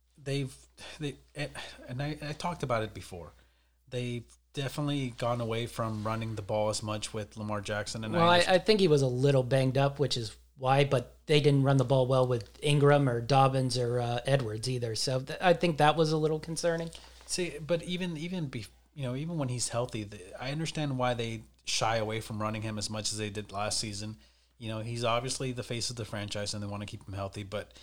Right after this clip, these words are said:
Speaker 1: I feel like what made them, them last season was his mobility, his ability to, you know, get out of the pocket and scramble for yards and, you know, make big plays with his legs. And, you know, when you take that away,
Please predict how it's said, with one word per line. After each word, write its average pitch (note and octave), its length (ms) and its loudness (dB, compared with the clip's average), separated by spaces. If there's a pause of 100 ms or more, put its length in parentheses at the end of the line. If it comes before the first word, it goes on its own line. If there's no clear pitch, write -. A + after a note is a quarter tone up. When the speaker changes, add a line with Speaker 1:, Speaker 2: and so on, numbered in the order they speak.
(440)
Speaker 1:
I B2 140 -6
feel C3+ 120 -6
like C#3 220 -2
what B2+ 160 -2
made B2+ 300 -4
them, B2+ 320 -2 (260)
them A2+ 260 -4
last G#2+ 280 -2
season A#2 380 -4 (480)
was A2 600 -4 (100)
his B2 240 -4
mobility, G#2+ 540 -2
his G#2+ 260 -6
ability A2 400 -6
to, G#2 300 -6 (400)
you B2 80 -10
know, A2 160 -6
get A2+ 200 -4
out A2+ 120 2
of A2 60 -2
the G#2+ 60 -8
pocket G#2 460 -2
and G#2 180 -6
scramble A2 380 0
for G#2 220 -6
yards G#2 500 -2
and, G2+ 200 -6 (380)
you A#2+ 80 -10
know, G#2+ 280 -6
make G#2+ 320 -10
big A2+ 240 -8
plays A2 340 -4
with G#2+ 120 -12
his G#2 140 -4
legs. G#2+ 380 -4
And, G#2 220 -12 (280)
you A#2+ 100 -12
know, A#2 100 -6
when A#2 180 -6
you B2+ 100 -6
take D3 260 -8
that C3+ 160 -2
away, A#2 420 -4